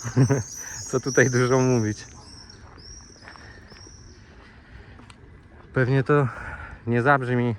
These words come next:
teraz właśnie dobrze, no ale sześćset, siedemset lat, bo tam były jeszcze takie spory, tysiąc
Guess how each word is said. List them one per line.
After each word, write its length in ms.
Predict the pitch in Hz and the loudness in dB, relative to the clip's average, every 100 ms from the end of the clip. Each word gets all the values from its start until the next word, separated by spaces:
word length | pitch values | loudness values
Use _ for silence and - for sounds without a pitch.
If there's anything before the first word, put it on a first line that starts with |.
| - - - - - - - | -8 -20 -20 -20 -20 -20 -8
teraz 340 | 120 117 113 117 | -4 -2 -2 -2
właśnie 300 | 110 - 113 | -6 -2 -2
dobrze, 460 | 143 113 101 123 - - - - - - - - - - - - - | -2 -4 -2 -2 -4 -14 -20 -20 -20 -20 -20 -20 -20 -20 -20 -16 -6
no 80 | 123 | -2
ale 360 | 135 127 127 107 - - - - - - - - - - - - | 0 2 0 -2 -10 -20 -20 -20 -20 -20 -20 -20 -20 -20 -20 -20
sześćset, 680 | - - 165 170 - 104 - | -12 0 0 0 -2 -6 -6
siedemset 600 | - 143 165 147 - 117 | -4 0 2 2 0 0
lat, 220 | 127 127 - - - - - - - - - - - - | 4 4 2 -12 -20 -20 -20 -20 -20 -20 -20 -20 -14 -8
bo 100 | 135 | 0
tam 400 | 135 135 131 131 | 2 2 2 4
były 240 | 143 139 | 6 6
jeszcze 280 | 127 - 131 | 2 -2 -4
takie 200 | 127 127 | -4 -4
spory, 360 | - 139 127 | -2 2 2
tysiąc 520 | 113 107 110 - - | 2 -4 -4 -6 -14